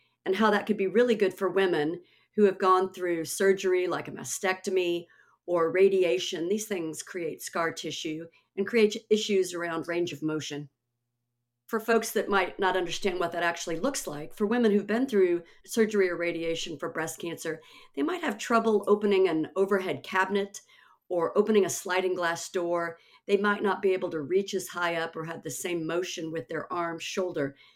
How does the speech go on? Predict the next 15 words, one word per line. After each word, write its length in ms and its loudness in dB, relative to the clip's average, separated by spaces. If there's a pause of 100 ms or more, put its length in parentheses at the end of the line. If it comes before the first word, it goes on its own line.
(140)
because 340 -2
of 120 -4
that 180 -10
scar 280 -6
tissue. 540 -8 (500)
Well, 100 -2
we 120 8
all 160 6
know 200 6
that, 360 0
uh, 480 -6
stretching 640 2
those 240 0
areas 580 -2
repeatedly 840 0